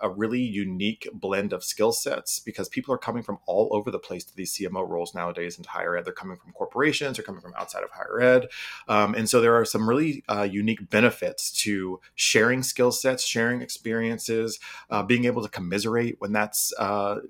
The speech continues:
when that's needed with people who understand what you're going through. And I think that's one of the biggest things that, uh, we, I'm excited about seeing is this kind of collaboration and emotional s-, kind of support that, um, this, this group might be able to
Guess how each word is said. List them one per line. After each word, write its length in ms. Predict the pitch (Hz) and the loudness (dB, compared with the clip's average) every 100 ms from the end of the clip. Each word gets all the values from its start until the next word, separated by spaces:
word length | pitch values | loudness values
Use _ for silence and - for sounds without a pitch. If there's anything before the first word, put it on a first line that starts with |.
| - | -6
when 100 | 101 | -2
that's 240 | 104 - | -2 -2
needed 440 | 101 104 117 113 - 123 | -4 -2 -2 -4 -4 -2
with 180 | 113 | -2
people 280 | - 135 143 | -2 -2 -2
who 120 | 123 110 | -2 -2
understand 840 | 107 110 - 104 104 123 139 135 | -2 -4 -6 -4 -4 -4 -8 -12
what 220 | 92 117 | -2 -2
you're 160 | 117 104 | 0 -4
going 320 | 92 98 107 | -4 -4 -6
through. 240 | - 85 95 | -10 -14 -10
And 80 | |
I 60 | 98 | -6
think 160 | 131 113 | -2 4
that's 200 | 123 - | 4 4
one 80 | |
of 60 | 110 | 0
the 60 | 92 | -2
biggest 340 | 98 92 - | -6 -6 -6
things 320 | 104 98 92 | -4 -6 -6
that, 240 | 98 92 98 | -8 -8 -8
uh, 160 | 92 | -8
we, 140 | 92 104 | -8 -6
I'm 120 | 101 98 | -4 -4
excited 400 | - 101 92 92 | -6 -8 -8 -8
about 380 | 92 92 78 | -4 -4 -2
seeing 500 | - - 135 98 90 - - - | 0 2 2 2 -2 -10 -20 -8
is 160 | 113 - | -8 -6
this 180 | 101 | -8
kind 240 | - 104 98 | -4 -4 -4
of 180 | 92 - - - | -6 -12 -14 -2
collaboration 1000 | 104 98 104 98 95 98 - 98 95 95 | 2 6 6 4 0 2 2 0 -4 -8
and 160 | 95 107 | -10 -10
emotional 540 | 101 98 104 - 101 101 | -8 -4 -4 -4 -4 -6
s-, 120 | - | -8
kind 220 | - 101 | -6 -6
of 80 | 101 | -6
support 460 | 90 - 104 98 | -8 -6 -4 -4
that, 220 | - 101 98 | -6 -6 -4
um, 280 | 95 95 95 | -4 -4 -10
this, 220 | 90 - | -14 -12
this 120 | - - | -10 -10
group 220 | 101 - | -10 -10
might 200 | 92 - | -10 -8
be 80 | 98 | -12
able 160 | - | -10
to 220 | - 101 | -12 -12